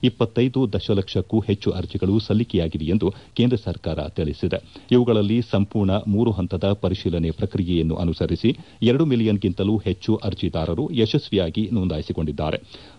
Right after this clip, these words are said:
ದೇಶಾದ್ಯಂತ ಕುಶಲಕರ್ಮಿಗಳು ಮತ್ತು ಕರಕುಶಲಕರ್ಮಿಗಳನ್ನು ಸಬಲೀಕರಣಗೊಳಿಸುವ ಉದ್ದೇಶದಿಂದ ಕಳೆದ ವರ್ಷ ಸೆಪ್ಟೆಂಬರ್ನಲ್ಲಿ ಪ್ರಾರಂಭಿಸಲಾದ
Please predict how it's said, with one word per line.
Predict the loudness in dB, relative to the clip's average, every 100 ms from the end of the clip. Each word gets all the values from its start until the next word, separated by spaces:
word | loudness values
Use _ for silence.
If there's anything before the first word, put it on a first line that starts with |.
| -6 2
ದೇಶಾದ್ಯಂತ | 2 4 2 2 0 2
ಕುಶಲಕರ್ಮಿಗಳು | 0 0 -4 -4 -4 -4 -4 -4 -4
ಮತ್ತು | -4 0 0
ಕರಕುಶಲಕರ್ಮಿಗಳನ್ನು | 2 0 0 -2 -2 -4 -2 -4 -2 -2 -2 -2 -2
ಸಬಲೀಕರಣಗೊಳಿಸುವ | -2 0 0 0 -2 -2 -2 -2
ಉದ್ದೇಶದಿಂದ | -4 -4 -4 -2 0 2 0 -2 -12 -8 0
ಕಳೆದ | 2 2
ವರ್ಷ | 0 -2 0 0 0
ಸೆಪ್ಟೆಂಬರ್ನಲ್ಲಿ | -4 -4 -4 -2 -2 -4
ಪ್ರಾರಂಭಿಸಲಾದ | -2 -4 -4 -4 -2 -2 0 0